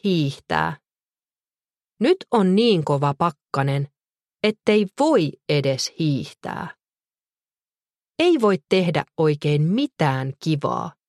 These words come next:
kun on niin kylmä. Tulen koulusta suoraan kotiin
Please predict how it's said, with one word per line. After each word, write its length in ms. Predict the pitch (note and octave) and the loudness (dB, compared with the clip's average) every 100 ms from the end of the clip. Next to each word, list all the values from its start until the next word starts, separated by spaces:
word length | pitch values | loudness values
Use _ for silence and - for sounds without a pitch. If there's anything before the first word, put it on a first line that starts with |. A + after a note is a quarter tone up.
| _ _ _ _ _ | _ _ _ _ _
kun 200 | - C4 - | -4 -4 -2
on 380 | D4 G#3 D#3 F#3 | 0 2 2 0
niin 480 | D#4 C4 E3 D3 C#3+ _ | 0 2 0 -2 -4 _
kylmä. 640 | E3+ D3+ C3+ C3 C#3+ D#3 - _ _ _ _ _ _ _ _ _ _ _ _ _ _ _ _ _ _ _ _ _ _ _ _ _ _ _ | -2 0 0 -4 -8 -12 -16 _ _ _ _ _ _ _ _ _ _ _ _ _ _ _ _ _ _ _ _ _ _ _ _ _ _ _
Tulen 320 | G#3+ A3 G#3+ | 2 4 4
koulusta 540 | C4+ C#4+ A#3+ E3+ - F3 | 4 4 2 0 -2 -2
suoraan 560 | A#3+ A#3 E3+ D3+ D3+ | 2 2 2 2 0
kotiin 520 | D#3+ D#3+ D#3+ D3 D3 | -2 -2 -2 -2 -2